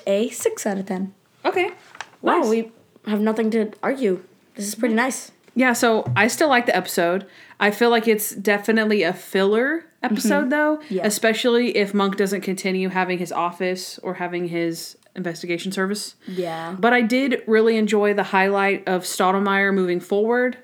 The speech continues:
Speaker 2: after his divorce.
Speaker 1: Yeah.
Speaker 2: And Natalie attempting to move forward in his career as well.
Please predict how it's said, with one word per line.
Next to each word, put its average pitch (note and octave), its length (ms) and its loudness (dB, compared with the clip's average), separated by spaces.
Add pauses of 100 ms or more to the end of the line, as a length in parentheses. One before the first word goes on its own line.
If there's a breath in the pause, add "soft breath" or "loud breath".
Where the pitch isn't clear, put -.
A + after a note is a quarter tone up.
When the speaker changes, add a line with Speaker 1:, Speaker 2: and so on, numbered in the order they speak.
(240)
Speaker 2:
after F#3+ 200 -4
his F3+ 120 -4
divorce. C#4 560 -2
Speaker 1:
Yeah. F#3+ 260 -4 (320 loud breath)
Speaker 2:
And A#3 180 4
Natalie A#3 540 2
attempting A3 440 0
to G#3+ 100 -4
move G#3 340 0
forward F#3+ 520 -4
in G3+ 100 -8
his F3+ 160 -6
career E3+ 460 -8 (180)
as G#3 160 -10
well. D#4 200 -4